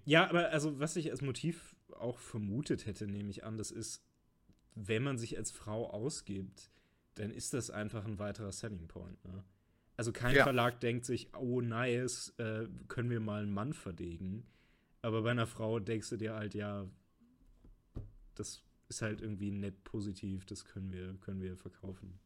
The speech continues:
Speaker 1: noch zusätzlich.“
Speaker 2: Ja.
Speaker 1: Ja.
Speaker 2: Vor allem, weil, ähm, weil die Anforderungen ja auch wirklich, ähm, äh, also objektiv sind. Also, ich habe jetzt keine konkreten Fälle, aber ich kann mir, ich kann, dass, äh,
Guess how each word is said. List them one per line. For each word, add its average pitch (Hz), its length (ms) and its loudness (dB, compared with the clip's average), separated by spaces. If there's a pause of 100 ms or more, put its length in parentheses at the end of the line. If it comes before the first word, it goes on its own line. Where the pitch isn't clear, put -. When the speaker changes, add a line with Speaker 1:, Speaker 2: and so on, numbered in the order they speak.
(360)
Speaker 1:
noch 101 140 -10
zusätzlich.“ 98 440 0
Speaker 2:
Ja. 104 100 6 (1000)
Speaker 1:
Ja. - 60 -12 (240)
Speaker 2:
Vor 160 160 12
allem, 165 300 12
weil, 131 640 12
ähm, 113 520 6 (120)
weil 135 160 12
die 135 120 10
Anforderungen 127 600 12
ja 131 120 12
auch - 120 10
wirklich, 127 680 12 (280)
ähm, 101 640 6 (920)
äh, 107 60 10
also 104 500 12
objektiv 151 540 12
sind. 104 240 12
Also, 113 280 12 (1160)
ich 165 120 12
habe 170 120 12
jetzt - 140 12
keine 156 220 12
konkreten 135 420 12
Fälle, 147 240 12
aber 131 100 12
ich 131 120 12
kann 127 240 12
mir, 117 220 10
ich 131 100 0
kann, - 100 -2 (540)
dass, 117 340 8 (140)
äh, 104 340 12